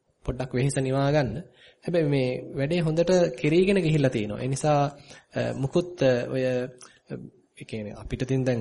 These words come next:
සාමාන්‍යයෙන් සක්මන් කරන වෙලාවේදී නෙමෙයි. අපි නිකන් එදිනදා ජීවිතේදීත් අපිට මේ වගේ කොයිතරම් දේවල් සිද්ධ වෙනවද නේද? අපි හිතලා බැලුවොත් දැන් මේ සක්මන් කරන්න ආපු දිසා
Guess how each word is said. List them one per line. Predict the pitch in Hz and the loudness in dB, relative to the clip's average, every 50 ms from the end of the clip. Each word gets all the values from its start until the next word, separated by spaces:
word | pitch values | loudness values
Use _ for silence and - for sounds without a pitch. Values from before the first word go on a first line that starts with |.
| 101 98 | -4 -8
සාමාන්‍යයෙන් | 104 - - 113 110 113 120 131 139 139 139 147 147 139 | -10 -12 -10 -8 -6 -4 0 0 2 2 2 2 2 0
සක්මන් | 131 104 - - 135 143 143 139 | -2 -4 -2 -2 0 0 0 0
කරන | - 147 147 151 | 0 2 2 2
වෙලාවේදී | 151 147 147 147 147 147 151 143 143 | 2 2 4 4 4 2 2 2 2
නෙමෙයි. | 139 147 156 151 117 95 110 156 - | 2 4 4 4 2 0 -2 -8 -10
අපි | - - - - | -12 -10 -6 -4
නිකන් | 156 160 156 175 | -4 -4 -2 -4
එදිනදා | 160 107 107 120 131 147 156 180 185 185 | -4 -4 -2 0 0 2 2 2 2 2
ජීවිතේදීත් | 180 160 156 147 151 156 165 160 160 - 180 180 180 180 185 185 175 165 170 208 208 208 - - - - _ _ _ _ - _ _ _ | 2 2 2 2 2 2 0 0 0 0 2 2 4 2 2 2 0 2 2 2 2 2 -6 -14 -16 -16 _ _ _ _ -20 _ _ _
අපිට | - 160 180 180 | -4 -2 0 2
මේ | 180 175 175 175 | 2 4 4 4
වගේ | 175 185 185 | 4 4 2
කොයිතරම් | 180 143 143 147 - 165 180 180 180 | 2 2 2 2 2 2 2 2 4
දේවල් | 175 175 180 190 190 185 | 4 4 4 4 2 4
සිද්ධ | - 220 208 214 | 2 0 4 4
වෙනවද | 196 139 110 104 110 117 | 4 4 2 -2 -6 -4
නේද? | 131 143 139 113 110 113 - - _ | -4 -4 -4 -4 -6 -10 -16 -20 _
අපි | - - 113 - 117 | -12 -8 -4 -2 -4
හිතලා | 110 110 127 123 120 | -2 -2 -4 -2 0
බැලුවොත් | 127 127 127 135 139 131 127 | 0 2 2 2 2 2 2
දැන් | 131 131 131 | 0 0 2
මේ | 123 110 107 - - - - - - | 0 -2 -2 -6 -12 -20 -20 -20 -14
සක්මන් | - - 98 - - 131 135 143 | -8 -8 -8 -6 -2 0 0 2
කරන්න | 143 147 147 147 151 151 | 2 2 2 2 4 4
ආපු | 156 151 156 151 165 | 4 4 4 2 2
දිසා | 156 156 156 - 165 165 165 | 0 0 0 2 2 4 4